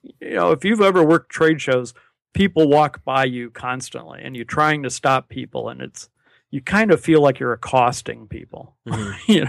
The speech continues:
Speaker 1: know? And, um, I'm not one of those performers. I don't wanna be belligerent. So when people walk by, I'll say, "Boy, I know you're in a hurry and you have to see this."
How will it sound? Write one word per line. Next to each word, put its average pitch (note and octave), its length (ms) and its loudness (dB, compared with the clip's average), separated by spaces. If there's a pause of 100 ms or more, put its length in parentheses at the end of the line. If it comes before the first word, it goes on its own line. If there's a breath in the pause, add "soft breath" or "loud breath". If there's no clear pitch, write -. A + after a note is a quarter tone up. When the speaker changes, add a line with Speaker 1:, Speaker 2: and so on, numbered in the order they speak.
Speaker 1:
know? C#3 120 0 (460 loud breath)
And, D3 440 2
um, C3+ 420 0
I'm F3+ 180 0
not D#3 220 2
one D3 160 -2
of C3 60 -4
those B2 260 -6 (100)
performers. C3 540 -2
I C3 80 2
don't C#3+ 240 -6
wanna C#3+ 320 -2
be A#2+ 140 -10
belligerent. A#2 680 -4
So C3 400 -2 (300 soft breath)
when D#3 160 2
people F#3 340 2
walk C3+ 340 2
by, C#3 460 -2 (520)
I'll C3+ 100 -2
say, C3 180 -2
"Boy, F3 220 2
I E3 100 4
know E3+ 120 4
you're D#3+ 240 2
in C#3 80 -6
a C3 60 -6
hurry C3+ 580 0
and C#3 160 -6
you C#3 80 -2
have D3+ 280 0
to B2 80 -8
see D3+ 260 -6
this." A2+ 360 -8